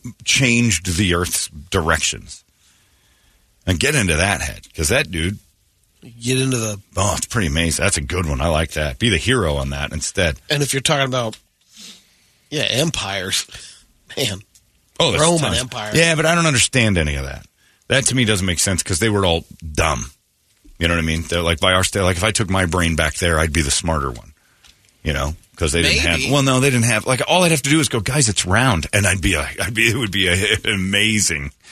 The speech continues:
Speaker 1: Like, the whole thing's round. By the way, there's germs. What's this? Like, I,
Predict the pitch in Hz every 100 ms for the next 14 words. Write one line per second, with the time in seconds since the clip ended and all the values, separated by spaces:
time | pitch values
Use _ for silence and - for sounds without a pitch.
0 | - - - - 95 85 107 117 - 131
1 | 110 120 127 139 139 110 107 87 85 123
2 | 135 117 73 - 107 - 107 214 247 -
3 | _ _ _ 101 107 117